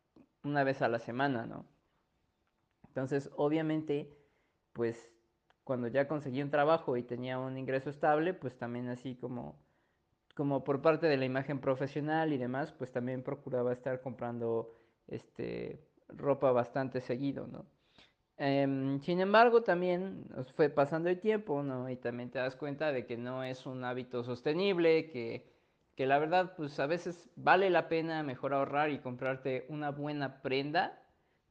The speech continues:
que comprar, o sea, varias, eh, subsecuentes, ¿no? Como lo que pasa con, con lo, o lo que te empuja a hacer, este, la, la moda rápida de Zara y de,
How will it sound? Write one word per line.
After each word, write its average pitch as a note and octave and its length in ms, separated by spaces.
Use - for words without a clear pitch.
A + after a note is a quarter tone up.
que B2 160
comprar, C#3 680
o A#2+ 60
sea, A#2+ 320
varias, C#3 800
eh, A#2+ 240
subsecuentes, C#3 680
¿no? B2+ 160
Como A#2+ 180
lo A#2 100
que B2 100
pasa B2 320
con, A#2 320
con A2+ 260
lo, A2 120
o A2+ 100
lo A#2 120
que A2 80
te B2+ 80
empuja D3 320
a B2 40
hacer, B2+ 240
este, A#2+ 800
la, A2+ 340
la A2+ 160
moda A#2+ 400
rápida A#2 540
de A2+ 160
Zara A#2 560
y G#2+ 80
de, - 400